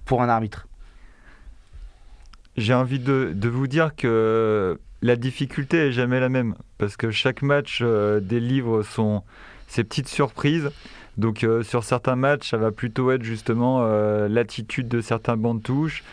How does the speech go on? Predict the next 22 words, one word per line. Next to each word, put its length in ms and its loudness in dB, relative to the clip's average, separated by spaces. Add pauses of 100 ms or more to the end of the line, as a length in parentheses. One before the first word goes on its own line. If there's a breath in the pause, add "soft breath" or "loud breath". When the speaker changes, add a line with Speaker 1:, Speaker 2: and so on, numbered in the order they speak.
(160 loud breath)
Speaker 2:
Sur 220 0
d'autres 320 0
matchs, 320 2
ça 60 -2
va 80 2
être 120 -2
plutôt 340 -2
un 100 0
petit 180 -10
peu 160 -2
ce 80 -14
qui 160 -8
se 80 -18
passe, 340 0
euh, 160 2 (300 loud breath)
au-delà, 680 4
euh, 220 2
des, 220 0
des 160 0
limitations 540 -2
du 140 -4
terrain. 440 0